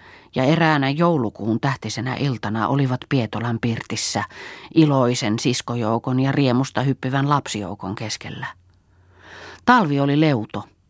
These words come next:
Jos sattui tuisku, niin vesisade oli perästä ja suvesi lumen aina pois, että Kaljamilla olivat maat ja Kieränä olivat järvet.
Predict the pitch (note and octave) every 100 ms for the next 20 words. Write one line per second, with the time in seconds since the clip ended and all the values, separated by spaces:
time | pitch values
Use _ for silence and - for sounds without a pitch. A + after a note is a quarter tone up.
0 | - - - - - C3+ C#3+ - C#3+ C#3
1 | C3 D3+ C#3+ - A#2+ B2+ B2+ C#3 D3 B2
2 | G2 G#2 G#2+ G2+ G#2 A2+ B2+ A#2 - -
3 | G#2+ - - B2+ D3 B2+ C3 C3 C3+ C3+
4 | C3 A#2 B2 B2 B2 B2+ G2+ - - -
5 | - - - - D3 - D#3+ G3+ E3 C#3
6 | C#3 C3+ C#3 C3 D#3+ F3 F3 - F#3 E3+
7 | D#3+ - D3+ - F3+ D3+ C3 C3 B2+ -
8 | C3 B2 A#2 C3 A2 - - -